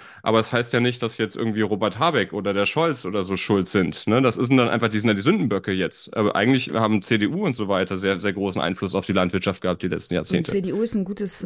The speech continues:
Speaker 2: Stichwort. Auffallend ist, dass auch Menschen öffentlich ausrasten, die sich als konservativ beschreiben, als bürgerlich. Dabei hat ja konservativ sein eigentlich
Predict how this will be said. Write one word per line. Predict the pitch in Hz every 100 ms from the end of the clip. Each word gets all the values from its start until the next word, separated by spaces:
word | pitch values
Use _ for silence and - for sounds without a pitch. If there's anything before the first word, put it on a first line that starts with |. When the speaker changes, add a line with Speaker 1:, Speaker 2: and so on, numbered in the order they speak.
| 175
Speaker 2:
Stichwort. | - 262 - 175 190 -
Auffallend | 190 - - 226 214 220 196
ist, | - 208 214 - - - -
dass | 180 190 -
auch | 170 180 208 -
Menschen | 185 170 220 254 233
öffentlich | - 208 233 208 175 -
ausrasten, | 143 190 - 214 262 - 277 277 277 - - - -
die | 208
sich | 202 226 -
als | 202
konservativ | - 320 175 127 - 135 -
beschreiben, | 156 - 147 127 123 131 135 -
als | 165 160 - - _
bürgerlich. | 254 330 202 127 127 123 - - -
Dabei | 175 190 180
hat | 208 -
ja | 202
konservativ | - 190 240 247 233 240 - 254 -
sein | 208 180 -
eigentlich | 139 151 208 339 254 254 -